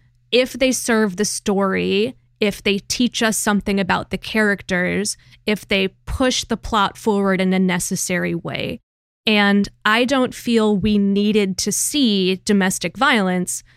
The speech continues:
to prove a point about Vicious that was already proven. So some of your points about the modern audience and the way we see television today,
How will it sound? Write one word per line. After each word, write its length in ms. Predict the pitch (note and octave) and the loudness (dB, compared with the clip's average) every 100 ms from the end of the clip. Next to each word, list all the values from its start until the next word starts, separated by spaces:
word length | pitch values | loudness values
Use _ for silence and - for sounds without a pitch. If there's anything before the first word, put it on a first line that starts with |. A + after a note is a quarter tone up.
| _ - | _ -6
to 120 | A3 | -4
prove 380 | - A#3+ A#3 G#3 | 0 2 4 2
a 60 | |
point 300 | - A3 G3+ | 0 0 2
about 240 | G3 F#3+ F3 | 2 0 -2
Vicious 340 | F3+ - F#3+ | -4 -4 -4
that 140 | - - | -4 -2
was 140 | F#3+ | -2
already 340 | F#3 F3+ F3 F3 | -2 -2 -4 -6
proven. 720 | - F#3 F#3 A#3 B3+ C#4+ D4+ _ - - | -6 -2 0 0 0 0 -4 _ -20 -16
So 160 | - A#3 | 0 0
some 260 | - D4 | 2 2
of 120 | D#4+ B3 | 2 0
your 120 | A#3 | -2
points 420 | - A#3+ C4+ - | 0 2 2 0
about 380 | G3 F#3 - - | 0 0 -2 0
the 80 | G3+ | 2
modern 500 | G3 F#3+ G3 G3+ G3+ | 2 2 2 0 0
audience 560 | F#3+ F#3+ G3+ A3 B3 | 0 0 2 0 0
and 140 | G#3 G3 | 0 0
the 80 | F#3+ | 0
way 280 | F#3 F#3 | 0 0
we 440 | F#3 F#3+ F3+ F3+ - | 0 0 0 -2 -4
see 220 | - - F#3+ | -6 -4 -2
television 580 | - F#3+ F#3 F#3+ F#3 | -2 -2 0 0 0
today, 420 | F#3 F#3+ E3+ - | -2 -2 -4 -4